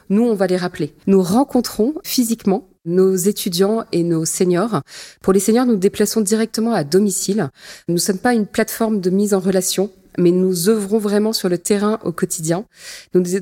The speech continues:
déplaçons chez les seniors pour aller discuter avec eux sur quels sont vos besoins. Et de l'autre côté, nous travaillons avec nos étudiants pour pouvoir et voir un peu pour eux qu'est-ce qui est important dans l'expérience de la cohabitation intergénérationnelle.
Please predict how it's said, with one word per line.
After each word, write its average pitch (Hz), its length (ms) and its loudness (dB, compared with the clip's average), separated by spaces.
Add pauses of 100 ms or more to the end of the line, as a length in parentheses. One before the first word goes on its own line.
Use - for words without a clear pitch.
déplaçons 214 520 0
chez 214 140 -4
les 196 80 0
seniors 214 380 0
pour 208 200 -4
aller 196 480 -2
discuter 214 440 -2
avec 175 320 -2
eux 240 100 0
sur - 380 -4
quels 196 160 -2
sont 240 260 -4
vos 190 140 -2
besoins. 165 420 -2 (280)
Et 170 60 -2
de 170 120 0
l'autre 240 160 2
côté, - 400 -2 (400)
nous 190 80 -2
travaillons 214 400 0
avec 185 180 -2
nos 180 120 2
étudiants 185 540 -2 (140)
pour 180 160 -6
pouvoir 196 280 -2 (120)
et 196 120 0
voir 214 360 -2
un 196 80 -2
peu 214 320 -2 (440)
pour 202 260 0
eux 240 80 0
qu'est-ce 240 240 -4
qui - 100 -2
est 214 40 2
important 208 460 -2 (200)
dans 180 180 -2
l'expérience 196 720 -2
de 170 80 -2
la 165 80 -2
cohabitation 165 560 -4
intergénérationnelle. 160 920 -6